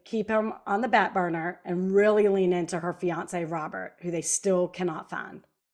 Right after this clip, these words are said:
He does finally answer their call and they tell him what happened. And he seems very distraught, but says he was in the Midwest, I think Indiana or something.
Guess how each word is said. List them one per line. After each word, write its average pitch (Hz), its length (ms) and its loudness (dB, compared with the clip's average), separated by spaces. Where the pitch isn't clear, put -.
He 214 100 0
does 214 280 4
finally 233 480 2
answer 202 320 -2
their 185 140 0
call 180 680 -4
and 185 140 0
they 180 80 0
tell 180 220 -2
him 185 80 2
what 214 120 0
happened. 170 560 -4
And 170 140 -2
he 170 100 2
seems 170 340 -2
very 180 340 2
distraught, 165 560 -4
but 180 100 -2
says 175 260 0
he 190 120 2
was 180 140 0
in 180 80 2
the 175 80 0
Midwest, 165 720 -6
I 170 60 -10
think 170 220 -4
Indiana 160 560 0
or 175 40 -10
something. - 380 -14